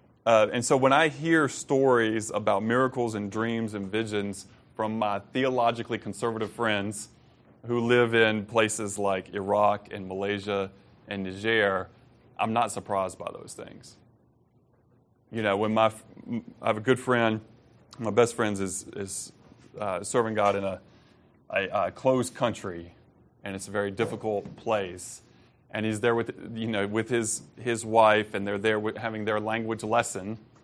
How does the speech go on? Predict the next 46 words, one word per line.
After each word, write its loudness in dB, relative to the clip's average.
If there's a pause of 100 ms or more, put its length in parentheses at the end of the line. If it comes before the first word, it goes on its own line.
(160)
which -16
is -16
kind -6
of -20
fitting -4
for -10
this -10
morning. -8
They're -8
having -6
this -8
language -8
lesson, -4 (640)
and -2
their 4
language 0
teacher -2
s-, -8 (140)
says, 0 (440)
she -4
says, 2
you -4
know, -4
"I -2
had 0
this -6
dream," -4
and -8
she -8
describes -2
the -10
dream, -6 (1200)
and -6
she's -8
perplexed 0
by 2
it, -8
and -4
he -6
runs -2
and -6
grabs -2
his -10
Bible 0
and -6
says, -4